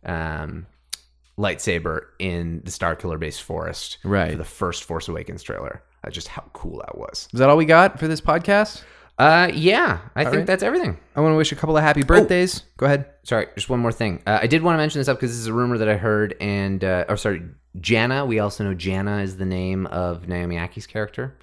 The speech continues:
Speaker 2: Okay.
Speaker 1: J A N N A H, and, uh, Zori is the name of, uh, the purple suited, uh,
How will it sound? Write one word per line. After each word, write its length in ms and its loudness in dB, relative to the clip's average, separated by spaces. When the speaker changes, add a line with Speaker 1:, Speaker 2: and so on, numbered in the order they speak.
Speaker 2:
Okay. 240 -2
Speaker 1:
J 460 -2
A 20 -10
N 180 -6
N 360 -6
A 320 -6
H, 400 -6
and, 360 -4
uh, 200 -4
Zori 640 0
is 160 -8
the 100 -6
name 340 -4
of, 460 -6
uh, 220 -6
the 80 -14
purple 400 -6
suited, 560 -6
uh, 260 -8